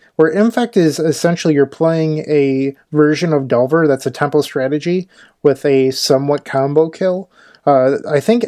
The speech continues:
Infect as a deck has the flaw of not being, it has, like, a false identity almost. Like, it's not really good at being a tempo deck, and it's also not really good at being a combo deck. Like, your best matchups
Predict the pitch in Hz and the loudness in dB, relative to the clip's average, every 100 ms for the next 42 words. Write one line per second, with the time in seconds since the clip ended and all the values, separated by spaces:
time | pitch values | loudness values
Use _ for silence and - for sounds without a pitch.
0 | - 156 - 151 147 156 143 131 123 131 | -2 -2 0 -2 0 0 2 0 0 0
1 | 135 151 131 127 127 - 127 131 147 147 | 0 -2 -2 -2 -4 -4 -2 0 0 0
2 | 139 135 - _ _ _ - 143 135 - | 0 -2 -10 _ _ _ -4 2 2 0
3 | 156 139 139 135 135 131 135 123 _ _ | -6 -4 0 0 -2 -4 -8 -12 _ _
4 | _ _ _ _ _ _ 165 147 208 214 | _ _ _ _ _ _ 0 2 2 0
5 | 160 151 139 131 127 127 123 120 120 117 | 0 0 0 -2 -2 -2 -2 -2 -2 -4
6 | 127 143 151 135 202 170 160 156 143 127 | -6 -4 -4 0 -2 0 0 2 2 2
7 | 139 135 151 143 139 131 139 135 147 147 | 2 2 -2 -2 -2 -4 -4 -2 0 -2
8 | 147 - 156 139 135 151 151 135 139 147 | -4 -8 -6 -4 -2 -2 -2 -2 0 0
9 | 131 123 127 123 123 120 117 127 113 120 | 0 0 -2 -2 -6 -8 -8 -8 -4 -4
10 | 123 - 135 135 143 139 139 165 - 131 | -4 -6 -8 -6 -4 -2 0 0 -2 -6
11 | 139 165 160 - | -4 -4 -4 -12